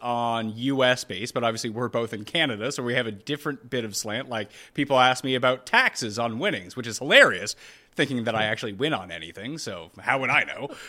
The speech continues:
But we both live in a country where those are not taxable unless your profession is professional sports bettor. Isn't that right?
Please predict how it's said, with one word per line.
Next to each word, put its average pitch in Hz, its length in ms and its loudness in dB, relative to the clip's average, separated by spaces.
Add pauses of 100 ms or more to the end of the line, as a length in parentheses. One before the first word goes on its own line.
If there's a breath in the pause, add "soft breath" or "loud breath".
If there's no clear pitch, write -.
(140 loud breath)
But 156 200 12
we 165 100 12
both 160 260 10
live 143 200 6
in 143 80 2
a 135 40 0
country 143 360 4
where 135 240 4
those 131 340 0
are 135 160 2
not 185 320 4
taxable 120 560 2
unless 175 640 6 (260 soft breath)
your 139 220 4
profession 156 880 2
is 117 320 -4
professional 131 520 0
sports - 280 0
bettor. 78 240 -10
Isn't 123 140 -8
that 139 60 -4
right? 208 240 -4